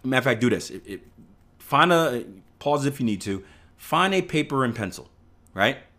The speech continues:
Find a paper and pencil. If you got a smartphone that you can draw on, do it on that, right? Draw a dot, that is you. Then I want you to draw a horizontal line.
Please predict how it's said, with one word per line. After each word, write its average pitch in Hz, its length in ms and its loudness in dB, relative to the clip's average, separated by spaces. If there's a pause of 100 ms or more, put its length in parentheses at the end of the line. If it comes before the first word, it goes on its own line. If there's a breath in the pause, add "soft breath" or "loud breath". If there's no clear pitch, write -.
(400)
Find 139 200 0
a - 20 -2
paper 175 280 -2
and 170 100 -2
pencil. 120 300 -2
If 104 40 -6
you 107 60 -10
got 107 160 -4
a - 20 -12
smartphone 117 420 -2
that 117 60 -2
you 107 80 -6
can 107 100 -4
draw 104 280 0
on, 101 200 -2
do 104 140 -2
it 104 60 -2
on 104 120 -2
that, 90 180 -4
right? 85 240 -10 (360 loud breath)
Draw 123 260 4
a 202 40 8
dot, 131 460 4
that 113 160 0
is 120 180 -2
you. 98 280 2 (340 soft breath)
Then 117 80 -4
I 127 40 4
want 151 260 0
you 156 60 -2
to 131 60 0
draw 117 300 2
a 101 60 0
horizontal 151 840 0
line. 117 340 -4